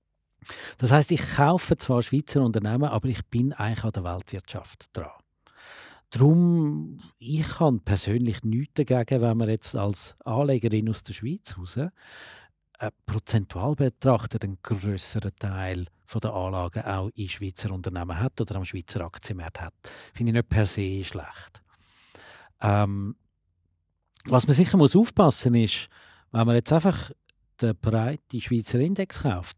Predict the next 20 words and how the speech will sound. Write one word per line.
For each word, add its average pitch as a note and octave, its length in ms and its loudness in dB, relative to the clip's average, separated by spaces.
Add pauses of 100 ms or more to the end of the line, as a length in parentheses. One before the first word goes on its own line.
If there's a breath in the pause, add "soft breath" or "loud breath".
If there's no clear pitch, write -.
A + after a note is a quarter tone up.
(140)
den A2+ 60 -6
Swiss - 320 -4
Market C#3+ 380 2
Index C#3+ 480 0
oder G2+ 160 -8
den G#2+ 100 -8
Swiss - 300 -8
Performance D3 520 -6
Index, B2+ 380 -6 (460 loud breath)
der D3 100 4
besteht B2 460 2
zur A#2 140 4
Hälfte A2 600 2
aus - 180 -6
drei A2 300 4
Aktien: G2 480 -4
Nestlé, A2 380 -2
Novartis F#2+ 480 -4
und G2 120 -6
Roche. F#2+ 340 -10